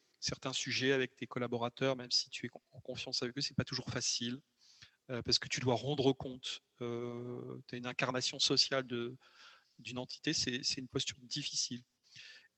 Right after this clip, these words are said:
Et, et du coup, cette intuition de dire on va rompre la solitude des dirigeants, faire en sorte qu'ils aient un espace de confiance avec leurs pairs, qu'ils puissent être accompagnés par des experts, experts qui ne sont pas, euh, dans une posture de prof d'université, mais plutôt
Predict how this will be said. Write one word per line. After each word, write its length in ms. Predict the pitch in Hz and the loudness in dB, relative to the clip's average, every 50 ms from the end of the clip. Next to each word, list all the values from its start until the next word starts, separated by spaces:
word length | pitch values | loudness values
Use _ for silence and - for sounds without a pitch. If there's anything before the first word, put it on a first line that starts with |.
| - | -2
Et, 340 | 127 127 127 127 139 - 147 | 2 4 4 4 4 2 2
et 60 | 131 | 0
du 120 | - 139 156 | -2 -2 -2
coup, 140 | - - 226 | 2 6 6
cette 220 | - 180 165 - | 8 8 8 8
intuition 500 | 160 - - - - - - - 190 190 | 6 4 4 2 2 4 4 2 2 2
de 120 | 175 170 | 4 4
dire 160 | 156 156 190 185 | 4 4 4 4
on 40 | |
va 80 | 156 139 | 6 6
rompre 360 | 131 127 160 196 - - 156 | 8 8 8 6 6 6 6
la 80 | 143 139 | 6 8
solitude 420 | - - 165 151 147 - - 160 147 | 6 6 4 2 0 0 -2 0 4
des 140 | 143 139 | 4 2
dirigeants, 500 | 127 135 139 131 135 123 127 135 - - _ _ _ _ _ - - - - - _ - | 4 2 0 0 0 0 -2 -4 -6 -8 _ _ _ _ _ -18 -18 -16 -18 -18 _ -4
faire 220 | - - 175 175 | 2 6 6 6
en 80 | 185 180 | 6 8
sorte 280 | - - 247 247 - - | 6 6 6 4 0 -4
qu'ils 320 | - 156 143 143 139 165 | -10 -8 -6 -2 2 4
aient 40 | 180 | 4
un 160 | 175 160 156 | 4 4 4
espace 500 | 160 165 - - - - 170 180 185 151 | 2 4 4 4 4 6 4 4 4 2
de 80 | 135 135 | 0 -4
confiance 580 | - - 196 - - - 175 170 180 - - | -4 -4 -4 -2 -2 0 0 0 0 4 4
avec 180 | 147 135 135 - | 4 4 4 2
leurs 180 | 135 135 - | 0 -2 0
pairs, 400 | - - 147 165 196 233 - _ _ _ _ - - - - _ | 0 0 0 0 0 -2 -6 _ _ _ _ -16 -16 -16 -16 _
qu'ils 160 | - - 156 - | -10 -10 -6 0
puissent 200 | - 185 - 220 | 2 4 4 6
être 100 | 208 202 | 8 6
accompagnés 540 | 190 - 190 185 - 185 165 165 165 165 | 6 6 4 4 8 8 8 8 6 4
par 180 | - - 139 135 | 6 6 6 8
des 180 | 143 135 131 139 | 6 4 2 2
experts, 540 | 135 - - - - 139 147 175 214 240 240 _ _ - - - - _ - | -2 -2 -2 0 2 4 4 4 2 0 -4 _ _ -20 -20 -20 -20 _ 4
experts 440 | 156 156 - - - - 226 214 - | 4 4 6 6 6 6 4 4 4
qui 80 | - 165 | 2 0
ne 40 | |
sont 160 | - - 156 143 | 0 0 2 6
pas, 380 | - 196 202 214 214 220 - - | 10 10 12 12 10 8 4 -2
euh, 680 | 175 160 143 147 143 143 143 139 139 139 139 139 147 - | -2 0 4 4 6 6 6 6 4 4 4 2 0 0
dans 160 | - - 139 131 | 0 0 0 2
une 180 | 139 160 - | 2 0 4
posture 320 | - 175 160 - - 175 160 | 6 6 6 8 6 6 4
de 60 | 143 | 4
prof 280 | - - - 175 - | 2 4 2 2 2
d'université, 720 | - - 180 165 165 156 156 156 - - 175 156 - 190 208 | 2 -8 -10 -6 -2 2 2 4 4 2 2 2 2 2 2
mais 140 | 208 156 127 | 2 0 -2
plutôt 580 | - 151 156 165 - - - 175 190 220 226 | -2 -4 -6 -6 0 4 6 6 6 6 2